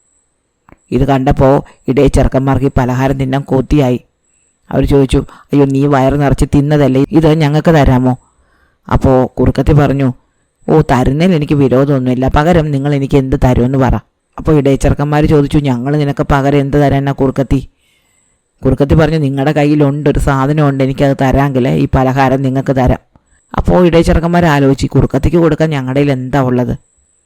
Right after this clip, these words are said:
അവർ പറഞ്ഞു, "നീ എന്താന്ന് പറ, ഞങ്ങൾ തരാം." അപ്പോൾ കുറുക്കത്തി പറഞ്ഞു, "നിങ്ങൾ എനിക്കൊരു കാളക്കുട്ടിയെ എനിക്ക് തരണം, അങ്ങനെയാണെങ്കിൽ ഈ പലഹാരം ഞാൻ നിങ്ങൾക്ക് തരാം." കൊതി മുഴുത്ത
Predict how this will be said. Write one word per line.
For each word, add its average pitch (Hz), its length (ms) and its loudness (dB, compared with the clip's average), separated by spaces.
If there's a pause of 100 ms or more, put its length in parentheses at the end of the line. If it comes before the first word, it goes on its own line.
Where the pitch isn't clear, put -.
(140)
അവർ 180 140 2
പറഞ്ഞു, 143 320 -2
"നീ 151 160 -2
എന്താന്ന് 135 420 -2
പറ, 127 180 0
ഞങ്ങൾ 135 380 -2
തരാം." 127 320 -2 (500)
അപ്പോൾ - 140 -8
കുറുക്കത്തി 135 420 -2
പറഞ്ഞു, 135 260 0
"നിങ്ങൾ 127 480 -4 (380)
എനിക്കൊരു 135 340 0
കാളക്കുട്ടിയെ 127 720 -2
എനിക്ക് 120 300 -4
തരണം, 110 260 -4 (540)
അങ്ങനെയാണെങ്കിൽ 135 720 -2 (300)
ഈ 139 40 2
പലഹാരം 117 540 -4
ഞാൻ 127 180 -4
നിങ്ങൾക്ക് 117 320 -6
തരാം." 156 240 -2 (800)
കൊതി 135 280 0
മുഴുത്ത 131 480 -2